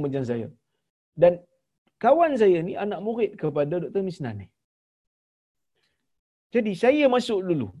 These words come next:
Dia pun kata kat saya, saya pun tak tahulah kenapa saya tolong kamu, kita bukan saudara, kita bukan siapa-siapa. Tapi saya rasa saya nak bantu kamu, saya nak masukkan kamu dulu. Kenapa? Dia kata kerana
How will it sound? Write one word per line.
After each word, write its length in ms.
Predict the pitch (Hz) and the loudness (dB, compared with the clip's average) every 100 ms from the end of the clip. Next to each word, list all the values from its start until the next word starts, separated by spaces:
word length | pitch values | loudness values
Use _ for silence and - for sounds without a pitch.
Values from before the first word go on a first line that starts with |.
| _ _ _ 170 | _ _ _ 0
Dia 100 | 254 | 0
pun 80 | 226 196 | 2 0
kata 160 | 185 | 0
kat 160 | 196 180 | 0 0
saya, 120 | 214 190 | -2 2
saya 100 | 202 208 | 2 2
pun 120 | 208 | -2
tak 80 | 190 190 | -4 -2
tahulah 300 | 190 151 127 | -2 -2 -2
kenapa 280 | 156 151 156 | -6 -4 -4
saya 120 | 151 139 | -2 0
tolong 260 | 147 143 135 | 0 0 0
kamu, 200 | 143 202 170 | -2 -4 -6
kita 180 | 143 170 151 | -4 -4 -4
bukan 200 | 147 135 | -4 -6
saudara, 300 | 135 139 190 196 | -2 -2 -2 -6
kita 140 | 160 160 | -6 -8
bukan 140 | 151 147 | -6 -4
siapa-siapa. 500 | 135 139 135 143 - - _ _ _ _ | -4 -6 -4 -4 -6 -16 _ _ _ _
Tapi 160 | 214 262 | -8 -4
saya 160 | 254 226 | 0 0
rasa 180 | 240 247 | 0 -4
saya 240 | 240 202 147 | 0 0 2
nak 80 | 170 | 2
bantu 320 | 175 170 160 | 2 0 -4
kamu, 200 | 160 175 349 - | -4 -4 -8 -4
saya 100 | 170 | -4
nak 80 | 160 170 | -4 -6
masukkan 320 | 175 143 147 139 | -6 -6 -6 -2
kamu 180 | 143 135 | -4 -2
dulu. 140 | 143 226 220 | -4 -2 0
Kenapa? 280 | 285 277 165 - _ _ _ | 2 4 2 0 _ _ _
Dia 160 | 143 151 | -10 -6
kata 240 | 180 214 196 | -4 -2 -4
kerana 420 | 175 165 131 165 | -2 -2 0 -4